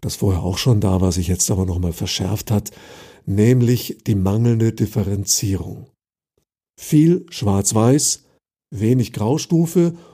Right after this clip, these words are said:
oder, schlauer mal Wort, wenig Ambiguität.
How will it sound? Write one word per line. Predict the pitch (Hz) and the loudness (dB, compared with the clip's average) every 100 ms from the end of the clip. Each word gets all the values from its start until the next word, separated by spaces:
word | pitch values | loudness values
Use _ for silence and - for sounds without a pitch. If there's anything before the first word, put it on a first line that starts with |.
| _ _ | _ _
oder, | 131 139 135 135 | 0 4 4 2
schlauer | - 104 107 | -2 0 2
mal | 110 107 104 | 2 2 0
Wort, | 98 98 107 - - _ _ _ _ | 0 -2 -4 -8 -18 _ _ _ _
wenig | 101 92 104 113 107 104 - - _ _ | -4 0 2 2 2 -2 -8 -20 _ _
Ambiguität. | 120 113 117 113 117 110 - 104 - - | -2 0 0 0 0 0 -2 -4 -6 -14